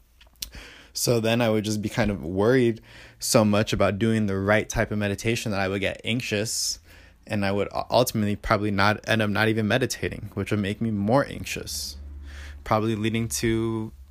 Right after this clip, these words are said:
anxiety and stuff. So now I do one simple twenty minute meditation every day. It's actually twenty-four minutes to be exact. I use this app called Synctuition,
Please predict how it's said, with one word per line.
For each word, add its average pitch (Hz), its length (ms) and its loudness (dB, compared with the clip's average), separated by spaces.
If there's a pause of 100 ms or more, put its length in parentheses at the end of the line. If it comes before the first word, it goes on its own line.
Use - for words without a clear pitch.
anxiety 107 500 2
and 95 140 -8
stuff. - 280 -6
So - 360 2 (800)
now 113 720 4 (720)
I 113 100 4
do 107 540 2
one 110 480 2
simple 117 640 0 (640)
twenty 120 640 0 (260)
minute 107 380 0
meditation 101 580 0
every 95 200 0
day. 98 300 -4 (220)
It's - 160 -4
actually 110 280 0
twenty-four - 580 -2
minutes 90 320 -6
to 104 100 -6
be 98 120 -4
exact. - 580 -12 (480)
I - 60 2
use 107 200 2
this 107 220 0
app - 160 0
called 107 180 0
Synctuition, 123 920 2